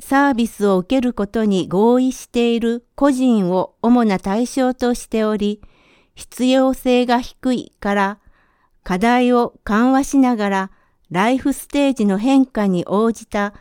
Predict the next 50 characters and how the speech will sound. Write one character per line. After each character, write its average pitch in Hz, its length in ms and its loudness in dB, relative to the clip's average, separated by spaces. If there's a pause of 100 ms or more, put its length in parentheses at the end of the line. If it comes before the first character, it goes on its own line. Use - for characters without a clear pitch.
(160)
柔 233 320 2
軟 277 300 4
な 240 180 0
支 - 220 -2
援 240 240 2
を 196 80 0
す 196 180 -6
る 185 140 -4
た 185 160 -4
め、 185 240 -2 (320)
必 - 280 -12
要 247 220 4
性 233 320 -2
が 214 300 -2
高 262 260 -2
く 247 140 0
な 214 140 2
り 196 120 0
ま 196 200 -2
す。 - 200 -20 (1400)
困 214 280 2
り 247 120 0
ご 247 140 0
と 240 180 -2
は、 233 260 0 (380)
身 165 160 -2
近 247 280 -2
な 269 260 2
窓 196 280 2
口 269 260 -2
に 190 160 0
相 208 280 -2
談 254 240 2
し 247 120 -4
ま 240 160 2
し 254 160 -4
ょ 233 140 0
う。 185 80 -10 (1300)
困 240 260 4
っ 302 100 -4
た 247 160 -4
こ 220 140 -6
と 240 160 -2
が 220 140 -2
あ 214 60 -2
れ 196 120 -2
ば、 175 260 -6 (320)
ま 214 200 0
ず 202 140 -4
は 180 260 -4